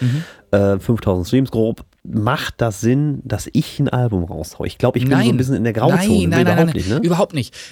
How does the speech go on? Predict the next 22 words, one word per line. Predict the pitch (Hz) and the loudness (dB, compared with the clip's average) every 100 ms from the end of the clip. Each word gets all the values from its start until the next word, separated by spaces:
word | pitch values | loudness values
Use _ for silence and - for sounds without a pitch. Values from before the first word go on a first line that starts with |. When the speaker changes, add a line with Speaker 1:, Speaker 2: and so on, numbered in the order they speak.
| 139 | -6
Speaker 1:
Bitte, | 196 - 110 - - - - | -4 -2 -4 -6 -20 -16 -4
nutze | 160 196 240 - 254 247 | 0 2 0 -4 -4 -4
Spotify | - - 233 220 190 175 | -6 -2 -2 0 -2 -2
als | 151 156 - | -2 -4 -4
das, | 175 220 | -6 -4
was | 165 170 | -4 -2
es | 160 | -2
ist: | 160 214 - - - | -2 -4 -6 -12 -6
ein | 156 156 | -2 -2
Marketinginstrument. | 160 185 208 202 - 165 120 - - 98 95 - _ _ | -2 -4 -4 -6 -6 -6 -6 -6 -8 -8 -8 -12 _ _
Spotify | - - 208 226 - 175 | -10 -4 -2 -2 -4 -6
ist | 165 170 | -4 -2
nichts | 202 - | -2 -4
anderes | - 185 180 - | -8 -6 -6 -6
als | 165 - | -8 -8
ein | 147 147 | -8 -6
Instrument, | 165 - 139 139 175 247 - - | -8 -8 -6 -4 -2 -4 -4 -2
um | 170 - _ - | -2 -4 _ -8
Reichweite | 135 160 214 - 131 120 101 | -4 -2 -2 -4 -6 -4 -6
aufzubauen. | - - - 110 90 - - - | -8 -12 -10 -6 -6 -8 -12 -4
Wenn | 151 160 | -2 -2
wir | 170 233 | -2 -4